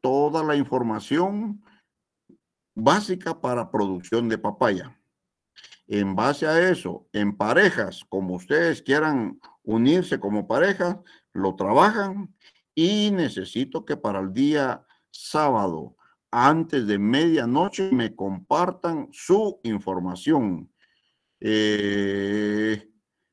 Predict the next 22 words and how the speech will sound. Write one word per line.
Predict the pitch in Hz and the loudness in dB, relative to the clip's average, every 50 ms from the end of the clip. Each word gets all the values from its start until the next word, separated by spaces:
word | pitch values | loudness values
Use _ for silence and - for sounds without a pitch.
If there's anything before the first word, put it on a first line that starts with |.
| _ _ _ _ _ _ _ _ _ _ _ _ _ _ _ _ _ _ _ _ _ _ _ _ _ _ _ _ _ _ _ _ _ _ _ - | _ _ _ _ _ _ _ _ _ _ _ _ _ _ _ _ _ _ _ _ _ _ _ _ _ _ _ _ _ _ _ _ _ _ _ 0
y | 151 175 214 | 2 2 2
me | 202 185 151 | 4 2 2
la | 127 113 - | 2 0 -2
comparten | - 101 98 - - 165 185 196 190 - 175 151 143 - | -2 -6 -4 0 2 2 2 2 2 0 0 0 -2 -2
y | - 131 120 | 0 0 2
me | 117 113 104 | 2 2 0
ponen | - - - 113 123 143 160 170 180 180 160 139 117 | -2 -2 0 2 2 2 2 2 2 2 2 2 2
los | 107 110 101 | 2 2 2
nombres | 101 101 104 110 123 143 160 175 175 180 160 | 2 2 2 2 2 2 0 0 0 -2 0
de | 127 127 110 | 0 0 0
las | 98 92 90 78 | 0 -2 -4 -4
dos | 85 104 127 139 - | -4 -4 -4 -4 -4
personas | - 131 98 90 - 87 98 117 127 127 - - | -4 -4 -4 -4 -4 -4 -4 -2 -2 -4 -6 -4
que | - 113 | -4 -2
lo | 110 107 | -2 -2
trabajaron. | 104 - 110 107 113 113 123 139 131 110 98 85 78 - - - _ _ _ _ _ _ _ _ _ _ _ _ _ _ _ _ _ _ _ _ _ _ _ _ _ _ _ _ _ - | -2 -2 -2 0 0 2 2 2 2 2 0 -2 -4 -10 -16 -20 _ _ _ _ _ _ _ _ _ _ _ _ _ _ _ _ _ _ _ _ _ _ _ _ _ _ _ _ _ 0
Eso | 185 220 214 208 160 131 | 2 2 4 4 2 2
no | 120 110 110 | 2 4 2
va | 117 | 2
a | 113 - | 2 2
terminar | 120 104 101 101 104 110 113 113 113 | 0 -2 0 0 0 0 0 2 2
ahí. | 127 156 165 139 101 90 | 4 4 4 2 0 -2